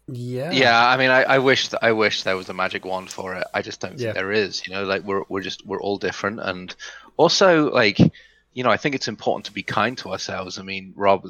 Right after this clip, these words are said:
Speaker 2: you know, the last episode, just at the beginning here, you were, you were talking about some of the, sort of, like, your health struggles and, like, you know, those are real things. Like, that's life. These things get in the way. And, like,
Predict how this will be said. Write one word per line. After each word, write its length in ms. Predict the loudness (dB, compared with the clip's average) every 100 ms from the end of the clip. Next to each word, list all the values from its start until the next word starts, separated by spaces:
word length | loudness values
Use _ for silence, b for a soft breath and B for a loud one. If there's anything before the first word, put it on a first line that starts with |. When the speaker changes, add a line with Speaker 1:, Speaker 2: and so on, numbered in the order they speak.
| -16
Speaker 2:
you 120 | -8
know, 100 | -4
the 120 | -2 0
last 380 | 2 0 0 -8
episode, 440 | -6 -4 -4 -4
just 220 | -8 -8
at 60 | -10
the 40 |
beginning 260 | -6 -4 -2
here, 120 | 0
you 140 | -2 -2
were, 100 | -10 -12
you 80 | -10
were 60 |
talking 340 | -8 -6 -6 -8
about 380 | -4 -2 -4 -8
some 160 | -10
of 80 | -10
the, 120 | -10 -12 B B B -8
sort 180 | 2
of, 20 | 2
like, 180 | 2 0
your 100 | 2
health 240 | 2 2
struggles 680 | 2 2 4 4 4 0 -4
and, 80 | -4
like, 280 | -6 -2 -4 B B B _
you 100 | 0
know, 280 | 4 4 2
those 280 | 2 2 4
are 60 |
real 380 | 0 2 4 4
things. 460 | 4 2 2 0 -6
Like, 100 | -4
that's 280 | -4 -4 -2
life. 400 | 4 4 2 -4
These 260 | -8 -6 -4
things 280 | -6 -6 -8
get 280 | -8 -6
in 120 | -8 -6
the 60 |
way. 320 | 2 4 4
And, 100 | 2
like, 140 | -6